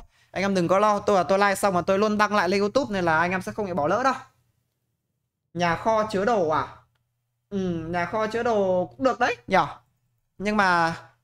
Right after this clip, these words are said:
nhưng mà từ từ đó anh em, bởi vì bây giờ là tôi cũng chưa có cái gì mà. Thì anh em nhìn này, bây giờ đồ đạc của tôi phò lắm.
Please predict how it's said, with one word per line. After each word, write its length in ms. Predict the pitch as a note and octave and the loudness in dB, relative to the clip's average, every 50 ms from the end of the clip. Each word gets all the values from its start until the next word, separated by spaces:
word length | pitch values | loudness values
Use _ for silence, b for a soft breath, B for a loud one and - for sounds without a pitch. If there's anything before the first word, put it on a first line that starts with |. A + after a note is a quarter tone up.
| _ - - - - _ _ | _ -18 -18 -18 -20 _ _
nhưng 120 | - F#3 F3+ | -2 0 0
mà 60 | E3 | 2
từ 140 | D#3 E3+ E3+ | 2 0 0
từ 240 | F3 G#3 G3 F3 E3 | 2 2 2 2 2
đó 80 | G3 | 2
anh 120 | A3 A3 G#3 | 2 2 2
em, 160 | G#3 F#3 E3 | 0 2 2
bởi 140 | D3+ C#3+ C#3+ | 0 0 0
vì 220 | C#3+ E3 D#3+ E3 | 2 2 2 2
bây 140 | F3 F#3+ F3+ | 2 2 2
giờ 220 | F3+ F3 D#3+ D3+ | 2 2 2 2
là 100 | D3+ D3+ | 2 0
tôi 180 | D3+ - F#3+ F3 | 0 0 -2 -2
cũng 80 | F#3 | -2
chưa 160 | G#3+ A#3+ G#3+ F#3+ | 0 0 0 2
có 100 | E3 D#3 F3 | 0 -2 -2
cái 80 | A3 | -2
gì 200 | G3 F#3 E3 C3 | 0 0 0 0
mà. 220 | B2+ D3 C3+ - - _ _ _ _ _ _ _ _ _ | 0 -2 -4 -4 -10 _ _ _ _ _ _ _ _ _
Thì 60 | - D3+ | -2 -2
anh 120 | D3+ D#3 | 0 0
em 140 | F#3 F#3+ F3+ | 0 0 2
nhìn 140 | F3 D#3+ D3 | 0 0 0
này, 140 | C#3 C#3+ | -2 -4
bây 160 | D3 D#3+ F3+ E3+ | -2 -2 0 0
giờ 100 | D#3 D3 | 2 2
đồ 140 | D3 D3 | 0 0
đạc 160 | D3+ D3+ D3 - | 0 0 0 -2
của 100 | B2+ C3 | -6 -4
tôi 260 | - F3 F3+ F3 F3 | -2 0 0 0 0
phò 320 | F3 - F#3+ E3+ D#3 D3 D3+ | 0 0 2 2 2 2 2
lắm. 180 | F#3 A#3+ C#4+ | 2 0 -2